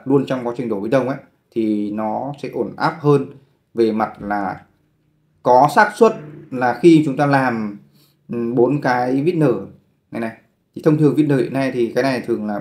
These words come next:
vít nở thép thôi. Thép, ừm, thì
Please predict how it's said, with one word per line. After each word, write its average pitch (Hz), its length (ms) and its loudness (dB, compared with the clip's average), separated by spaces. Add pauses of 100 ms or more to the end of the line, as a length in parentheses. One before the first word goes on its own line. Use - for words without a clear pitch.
vít 139 160 -4
nở 120 220 -6
thép 196 260 -4
thôi. 196 140 0 (560)
Thép, 175 360 -2
ừm, 113 480 -6
thì 110 760 -2